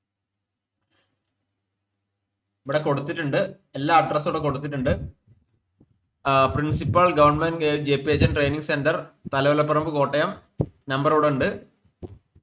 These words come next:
ആ, ജെ പി എച്ച് എൻ ട്രെയിനിങ് സെന്റർ പാലക്കാട്, നമ്പർ ഇവിടെ ഉണ്ട്. കാസർഗോഡ് നമ്പർ ഉണ്ട്. തൈക്കാട്, ആ, എസ് ടി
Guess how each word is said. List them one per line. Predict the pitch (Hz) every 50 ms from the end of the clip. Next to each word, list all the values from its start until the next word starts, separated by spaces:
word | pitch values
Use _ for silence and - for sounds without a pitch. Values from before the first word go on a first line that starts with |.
| _ _ -
ആ, | 131 131 127 127 127 123 127 131
ജെ | 139 143
പി | 143 147 165
എച്ച് | 165 165 165 180
എൻ | 185 185 190 - - - - -
ട്രെയിനിങ് | 127 147 151 156 - -
സെന്റർ | - 165 156 156 160
പാലക്കാട്, | - - 143 135 139 147 143 - 160 156 156 165 - 151
നമ്പർ | 143 139 143 147
ഇവിടെ | 147 143 143
ഉണ്ട്. | 143 131 135 156 175 - _ _ _ _ _ _ _ _ _ _ _ - - _ _ _ _ _ 135
കാസർഗോഡ് | 139 151 147 165 156 151 165 170 175 170
നമ്പർ | 160 147 143 143 147
ഉണ്ട്. | 147 139 131 147 170 - - _ -
തൈക്കാട്, | 143 147 151 147 - 180 180 185 180 202 220 220 - _ _ _ _ _ _ _ _ _ _ _ _ _ _ _ _ _ _ _ _ _ _ _ _ _ _ _ - 147
ആ, |
എസ് | 143 139 147 147 147 - - -
ടി | 208 208 185 143 101 - -